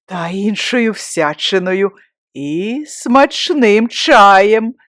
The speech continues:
Давайте будемо пробувати. А я картоплі насмажила і котлет". Мій Ромчик телефонував.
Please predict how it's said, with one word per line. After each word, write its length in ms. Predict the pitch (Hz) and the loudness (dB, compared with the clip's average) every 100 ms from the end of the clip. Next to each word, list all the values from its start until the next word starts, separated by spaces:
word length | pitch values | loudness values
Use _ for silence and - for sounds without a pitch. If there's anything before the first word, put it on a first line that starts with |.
| _ _ 370 | _ _ -2
Давайте 680 | 427 440 330 269 - - 370 | 4 6 8 6 4 -2 -6
будемо 500 | 320 302 247 285 269 | -2 -2 0 0 0
пробувати. 1000 | - 294 196 220 220 170 165 - 170 175 _ _ _ _ _ _ _ - | 2 4 4 4 0 -2 -2 -6 -8 -8 _ _ _ _ _ _ _ 2
А 140 | 254 311 | 6 6
я 420 | 294 339 381 392 _ | 6 6 6 2 _
картоплі 760 | 220 214 - 294 330 339 302 | 2 2 0 2 2 0 -2
насмажила 1000 | 269 285 - 254 269 269 262 262 240 240 - _ | 0 -2 -2 2 4 4 2 -4 -4 -8 -14 _
і 140 | 285 359 | -2 -2
котлет". 760 | - 180 180 190 220 240 _ _ _ _ _ _ _ _ _ | -2 -6 -2 0 0 -2 _ _ _ _ _ _ _ _ _
Мій 600 | 160 170 185 226 233 240 | -14 -8 -2 2 4 6
Ромчик 920 | 208 208 190 185 180 160 - - 220 - | 6 6 6 4 2 -2 -6 -6 -6 -4
телефонував. 1000 | 214 202 208 240 220 226 214 208 214 | 0 2 2 0 0 2 6 6 4